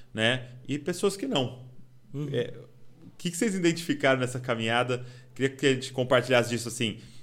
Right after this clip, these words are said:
Speaker 1: Qual que é o tipo de pessoa que dá a impressão, quando, que nem Jesus falou, né? Os tipos de pessoas que vão ouvir, né?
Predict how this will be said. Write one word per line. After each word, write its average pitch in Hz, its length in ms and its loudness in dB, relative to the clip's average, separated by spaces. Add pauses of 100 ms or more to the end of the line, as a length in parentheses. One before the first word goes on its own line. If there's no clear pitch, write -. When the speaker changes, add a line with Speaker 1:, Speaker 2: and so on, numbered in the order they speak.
(140)
Speaker 1:
Qual 147 160 4
que - 80 2
é - 20 8
o 196 40 4
tipo 214 360 0
de 170 140 0
pessoa 156 640 8
que - 80 -8
dá 143 60 4
a 143 40 4
impressão, 139 380 2
quando, 143 220 -2
que 151 100 -2
nem 160 80 2
Jesus 147 260 4
falou, 127 240 8
né? 113 80 6
Os 110 160 2
tipos 139 460 0
de 107 280 2 (280)
pessoas 123 300 2
que 123 100 0
vão 120 180 6
ouvir, 120 480 4
né? 131 140 4